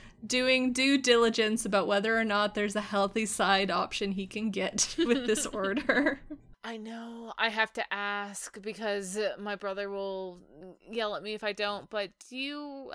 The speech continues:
Speaker 2: have arugula? Maybe some kale?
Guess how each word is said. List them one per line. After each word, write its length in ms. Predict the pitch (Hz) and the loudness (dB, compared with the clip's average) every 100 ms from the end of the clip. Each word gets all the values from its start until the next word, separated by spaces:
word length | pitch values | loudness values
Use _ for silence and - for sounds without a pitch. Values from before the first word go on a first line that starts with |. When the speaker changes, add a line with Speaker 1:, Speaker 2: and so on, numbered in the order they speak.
| - | -8
Speaker 2:
have 480 | 269 277 269 254 - | -4 -4 -6 -10 -16
arugula? 1080 | - 240 240 277 302 330 339 320 311 311 - - | -12 -12 -12 -12 -10 -6 -4 -2 -2 -4 -8 -12
Maybe 320 | 269 311 330 | -10 -4 -4
some 220 | 339 240 208 | -4 -8 -12
kale? 720 | - - 101 104 285 302 320 | -8 -6 -4 -6 -6 -10 -12